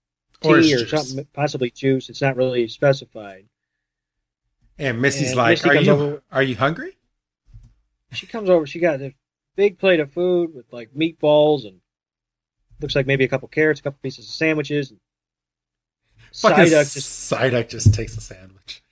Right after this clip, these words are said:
Speaker 2: <laughs>
Speaker 1: takes a sandwich, but then gets popped in the head.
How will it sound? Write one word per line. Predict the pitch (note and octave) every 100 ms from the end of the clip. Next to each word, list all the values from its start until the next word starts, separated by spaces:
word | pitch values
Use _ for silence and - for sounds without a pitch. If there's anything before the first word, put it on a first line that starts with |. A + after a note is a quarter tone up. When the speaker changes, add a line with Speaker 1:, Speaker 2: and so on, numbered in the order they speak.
| _
Speaker 2:
<laughs> | - A#3+
Speaker 1:
takes | C4+ D4 B3
a |
sandwich, | - B3 C4 G#3
but | G#3+
then | C4+ D#4
gets | D#4 -
popped | - C#4+ C#4+ D4
in | A#3+
the | A3+
head. | A#3 E4 C4+